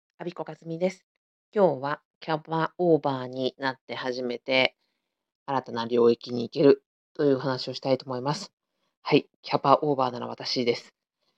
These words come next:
えーと、実は先月、七月一ヶ月間でコーチングを受けてくださっ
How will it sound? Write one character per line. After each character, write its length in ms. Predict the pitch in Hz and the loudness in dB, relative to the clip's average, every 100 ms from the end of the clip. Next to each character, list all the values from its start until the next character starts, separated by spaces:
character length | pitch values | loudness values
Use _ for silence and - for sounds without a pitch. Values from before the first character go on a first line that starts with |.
| _ | _
え 140 | - 160 | -4 -4
ー 20 | |
と、 360 | 156 147 151 151 | -2 2 2 2
実 260 | 156 185 | -2 -4
は 340 | 156 147 131 _ _ _ _ | 0 0 -2 _ _ _ _
先 220 | 214 190 | 2 4
月、 260 | 170 156 - | 2 -2 -6
七 300 | - - 214 | -8 -2 2
月 340 | 202 196 185 - | 2 0 -6 -6
一 100 | - | -6
ヶ 100 | 185 | 0
月 200 | 180 - | 0 -2
間 240 | 135 127 | -12 -8
で 320 | 151 151 - - | -2 0 0 -2
コ 180 | 160 | -2
ー 40 | 151 | -2
チ 180 | - 147 | -2 -4
ン 120 | 143 | 0
グ 160 | 147 | 4
を 60 | 147 | 4
受 200 | 131 147 | 4 -6
け 40 | |
て 100 | 139 | -6
く 100 | - | -8
だ 100 | 127 | -8
さ 180 | 127 | -8
っ 60 | 139 | -10